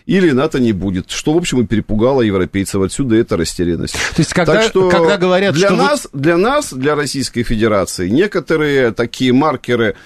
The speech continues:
Speaker 1: были обозначены, которые могут решить некоторые вопросы и обеспечить краткосрочную безопасность. Но в долгосрочной, э, стратегии Трампа я лично усматриваю и для Российской Федерации существенные угрозы.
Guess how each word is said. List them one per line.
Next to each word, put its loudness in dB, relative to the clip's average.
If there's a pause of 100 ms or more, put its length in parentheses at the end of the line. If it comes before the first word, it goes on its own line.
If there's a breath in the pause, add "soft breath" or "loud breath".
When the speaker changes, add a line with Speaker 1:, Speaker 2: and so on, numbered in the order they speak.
(200 loud breath)
Speaker 1:
были 2
обозначены, 0
которые 0
могут 0
решить 0
некоторые 0
вопросы 0
и 4
обеспечить -2
краткосрочную -2
безопасность. -4
Но 2 (320 loud breath)
в -8
долгосрочной, 2
э, 0
стратегии 0 (260 loud breath)
Трампа 0
я 0
лично -2
усматриваю 0
и 0
для 0
Российской -4
Федерации 0
существенные -2
угрозы. -4